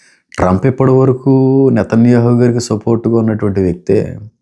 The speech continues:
ఈ విషయంలో "నేను ఖండిస్తున్నాను నెతన్యాహునని" చెప్పి నెతన్యాహు గారికి వ్యతిరేకంగా ఈయన మాట్లాడడం. కాబట్టి సౌదీ కంట్రీస్ని టచ్ చేయకూడదు. సౌదీ కంట్రీస్ని టచ్ చేస్తే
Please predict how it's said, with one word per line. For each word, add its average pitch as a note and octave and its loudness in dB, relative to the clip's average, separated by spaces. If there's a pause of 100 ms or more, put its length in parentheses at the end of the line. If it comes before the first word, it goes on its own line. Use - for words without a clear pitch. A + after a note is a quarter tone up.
(920)
ఈ F#2 2
విషయంలో G2 2
"నేను A2+ 2
ఖండిస్తున్నాను A2 0
నెతన్యాహునని" G#2 0
చెప్పి F#2+ -2 (320)
నెతన్యాహు A2+ 2
గారికి A2+ -2
వ్యతిరేకంగా G#2 -4
ఈయన F#2+ -4
మాట్లాడడం. F#2 -6 (1160)
కాబట్టి A#2+ 2
సౌదీ A#2+ 2 (120)
కంట్రీస్ని C3+ -4
టచ్ F#3 -6
చేయకూడదు. A2+ -2 (840)
సౌదీ G2 0
కంట్రీస్ని A2+ 0
టచ్ F#2+ -6
చేస్తే A2+ -4